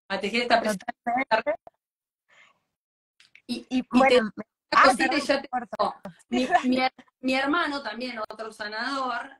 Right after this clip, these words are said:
Speaker 1: eh, es más del arte él, pero también está metido en Reiki, en, en el péndulo hebreo, en la apertura de registro, bueno, también está con las tarjetas cuánticas ahora, a-, eh,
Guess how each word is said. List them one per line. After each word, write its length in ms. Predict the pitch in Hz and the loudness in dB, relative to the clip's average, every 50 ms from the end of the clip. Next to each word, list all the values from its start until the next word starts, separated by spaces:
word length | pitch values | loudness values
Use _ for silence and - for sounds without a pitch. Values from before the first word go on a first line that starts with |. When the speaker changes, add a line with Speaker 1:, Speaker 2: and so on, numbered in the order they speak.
| _ | _
Speaker 1:
eh, 280 | - 214 214 220 214 - - | -18 -16 -14 -14 -16 -16 -14
es 160 | 226 226 233 | -12 -10 -8
más 180 | 247 240 240 233 | -6 -6 -6 -6
del 200 | 233 226 220 254 | -6 -6 -2 0
arte 600 | 254 254 233 - - - 214 208 208 220 226 247 | 0 0 0 -4 -10 -12 -10 -10 -8 -8 -6 -8
él, 160 | 285 320 - - | -8 -10 -12 -12
pero 200 | 208 196 185 180 | -12 -12 -12 -12
también 340 | - 175 180 196 208 226 | -12 -14 -12 -12 -12 -12
está 200 | 220 214 - 214 | -12 -10 -10 -12
metido 300 | 208 202 202 - 214 220 220 214 | -12 -12 -12 -12 -10 -10 -10 -10
en 80 | 208 | -8
Reiki, 800 | 214 214 208 208 208 202 202 208 208 202 _ - 202 202 202 202 | -8 -6 -4 -4 -4 -4 -4 -6 -8 -12 _ -20 -20 -20 -18 -18
en, 180 | 196 196 190 175 - - | -18 -18 -20 -20 -20 -18
en 300 | 202 190 190 190 190 190 | -16 -16 -16 -16 -14 -12
el 180 | 196 202 196 | -12 -12 -12
péndulo 420 | - - 220 220 220 214 208 208 208 | -8 -8 -6 -6 -6 -6 -4 -2 -2
hebreo, 800 | 214 214 220 214 220 220 214 208 202 196 202 202 202 202 196 196 - - _ _ _ | 0 0 0 -2 -2 -2 -4 -4 -4 -4 -2 -2 0 0 -2 -2 -6 -14 _ _ _
en 120 | - 233 | -4 2
la 100 | 233 226 | 4 4
apertura 400 | 226 226 233 226 - 247 247 247 | 4 4 2 -2 -4 -4 -2 -2
de 140 | 240 240 233 | -2 -2 -4
registro, 580 | 226 - - 247 247 240 226 220 220 - 226 226 | -6 -8 -10 -10 -8 -8 -8 -10 -8 -6 -6 -4
bueno, 340 | 226 233 220 208 180 - _ _ _ _ _ _ _ _ _ | -4 -4 -4 -6 -8 -12 _ _ _ _ _ _ _ _ _
también 580 | - 240 247 262 269 285 277 285 311 339 349 - - | -4 -2 0 0 0 -2 -2 -4 -4 -6 -6 -8 -12
está 440 | 254 247 - - 240 226 240 262 - | -14 -14 -8 -4 -4 -2 -2 -4 -6
con 120 | 277 262 | -8 -8
las 140 | 233 220 - | -8 -8 -8
tarjetas 420 | 214 208 - - 190 - 208 208 | -12 -14 -14 -14 -12 -12 -10 -6
cuánticas 440 | - 294 285 - 226 220 214 196 196 | -4 -4 -4 -4 -6 -8 -10 -6 -4
ahora, 380 | 214 240 233 226 214 180 - _ _ _ _ _ _ _ | -4 -2 -2 -2 -4 -8 -10 _ _ _ _ _ _ _
a-, 180 | - 196 190 185 190 | -16 -14 -14 -12 -12
eh, 360 | 202 190 180 180 180 170 - | -12 -10 -8 -8 -8 -10 -10